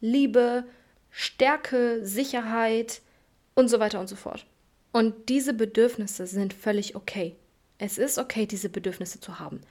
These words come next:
Du kannst jetzt sagen, „Das sind meine Bedürfnisse and I am not going to settle for anything less.“ Du kannst auch sagen, „Before anyone else werde ich versuchen, sie mir selber zu geben.“ Und dann schau einfach mal in deinem Leben,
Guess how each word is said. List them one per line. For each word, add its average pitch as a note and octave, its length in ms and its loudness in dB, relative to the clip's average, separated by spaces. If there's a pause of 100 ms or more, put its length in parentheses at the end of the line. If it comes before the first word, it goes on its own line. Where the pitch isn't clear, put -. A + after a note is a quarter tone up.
(140)
Du G3 100 -10
kannst B3+ 360 -2
jetzt C4+ 240 -4
sagen, F#3+ 400 -2 (260)
„Das - 180 -10
sind - 140 -8
meine C#4+ 160 -2
Bedürfnisse B3+ 800 0 (400)
and G3+ 160 -4
I F#3+ 160 -4
am F#3+ 140 -6
not A#3 240 -4
going D4 240 -2
to - 80 -12
settle A#3 300 -2
for - 180 -8
anything G3+ 420 -6
less.“ - 360 -8 (400)
Du - 60 -14
kannst A3 380 -4
auch G3 240 2
sagen, F3+ 540 -4 (320)
„Before G#3+ 500 4 (140)
anyone E4 400 0
else - 540 -2 (260)
werde G3+ 380 2
ich C4 260 0
versuchen, B3+ 920 -2 (440)
sie G3+ 360 0
mir A#3+ 220 4
selber G#3+ 340 2
zu E3 160 -8
geben.“ - 380 -12 (420)
Und A3 180 0
dann B3+ 180 2
schau A#3 200 0
einfach A3+ 300 -4
mal G#3+ 160 -2
in G3+ 60 -4
deinem G#3 180 -2
Leben, A3+ 560 0